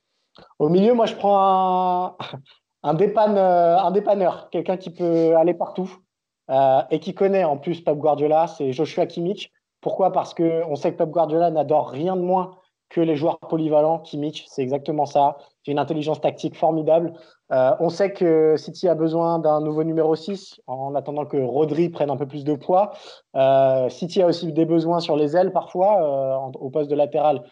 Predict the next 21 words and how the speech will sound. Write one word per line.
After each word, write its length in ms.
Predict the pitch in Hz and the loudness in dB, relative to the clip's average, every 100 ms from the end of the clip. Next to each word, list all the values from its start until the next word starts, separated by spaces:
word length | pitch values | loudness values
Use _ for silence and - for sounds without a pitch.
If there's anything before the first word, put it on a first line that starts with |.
| _ | _
droit 340 | 135 143 175 170 | -2 2 2 0
ou 80 | 180 | -2
gauche. 340 | 165 208 - - - _ _ _ - | 2 0 0 -16 -20 _ _ _ -4
Donc 120 | 156 | 0
voilà, 220 | 175 180 | 2 2
Kimmich, 440 | 151 180 175 185 175 | 0 -4 -4 -2 0
euh, 420 | 143 135 131 131 | 2 2 0 0
c'est, 140 | 127 139 | -2 -2
voilà, 180 | 117 - | -2 -2
c'est 140 | 139 | -8
ça, 200 | 139 131 | 0 -2
c'est 120 | 135 | -2
exactement 380 | 127 135 143 139 | -6 -6 -4 -6
ça. 160 | 123 127 | -2 -4
C'est 120 | 131 | -4
un 60 | 117 | -4
joueur 200 | 131 131 | -4 -6
qui 80 | 127 | -8
peut 120 | 123 | -2
jouer 180 | 131 135 | -2 0
partout, 480 | 160 - 156 165 | -4 -4 -6 -6